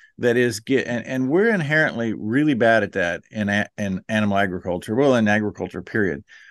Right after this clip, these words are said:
We identify an animal that genetically has every attribute that we wanna propagate, and then it's sick. "Oh my goodness, he got sick."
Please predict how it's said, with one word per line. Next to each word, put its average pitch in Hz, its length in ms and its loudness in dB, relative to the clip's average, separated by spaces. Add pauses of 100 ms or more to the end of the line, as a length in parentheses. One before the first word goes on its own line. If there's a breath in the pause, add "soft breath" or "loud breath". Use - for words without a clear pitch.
(160 soft breath)
We 139 160 6
identify 147 460 4
an 123 100 2
animal 120 320 2
that 101 180 -4
genetically 120 640 0
has 104 220 0
every 139 320 2
attribute 117 420 2
that 101 120 -4
we 113 140 2
wanna 107 220 0
propagate, 95 560 -2
and 120 160 -2
then 135 300 2 (440)
it's 113 180 -6
sick. - 420 -2
"Oh 139 240 4
my 113 120 -2
goodness, 104 280 -2
he 101 80 -8
got 90 220 -4
sick." - 340 -10